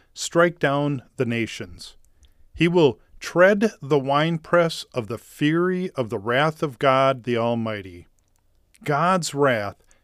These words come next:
has been and will be a reality that should strike a fear within the hearts of people. There are two ways to define fearing God. Fear of his anger and wrath, kinda like a frightened child facing an angry parent,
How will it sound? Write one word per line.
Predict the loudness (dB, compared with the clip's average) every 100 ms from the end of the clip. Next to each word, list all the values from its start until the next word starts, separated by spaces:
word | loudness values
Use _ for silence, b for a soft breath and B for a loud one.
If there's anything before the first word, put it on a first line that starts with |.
| _
has | -6 -2 -2
been | 0 0 0 -2 -6 -4
and | -2 -2 -4 -2
will | -2 0 -2
be | 0 0 -2 -6 -12 _ _ _ _ _
a | -6
reality | 0 2 4 2 2 -2
that | -6 -6
should | -6 -8 -8
strike | -4 -2 0 0
a |
fear | -4 -6 -2 2 0
within | -2 -6 -4
the | -4 -2
hearts | -2 -2 -8
of | -6
people. | -6 -4 -8 -10 -12 _ _ _ _ _ _ _ _ _ _ _ _ _ _ _
There | 0
are | 0
two | -2 4
ways | 6 6 2
to | 0
define | 0 2 2 2 -2
fearing | 0 2 2 0
God. | -4 -4 -4 -8 -14 _ _ _ _ _ _ _ _
Fear | _ -2 2 4 4
of | 2 4
his | 4 4 -2 -4
anger | -2 0 2 2
and | 2 0
wrath, | 2 2 -2 -8 _ _ -4
kinda | 0 2
like | 2
a | 0 0
frightened | -2 0 0 0
child | -2 0 0 0
facing | 0 0 -2 -4
an |
angry | -2 -4 -4 -6
parent, | -6 -4 -4 -6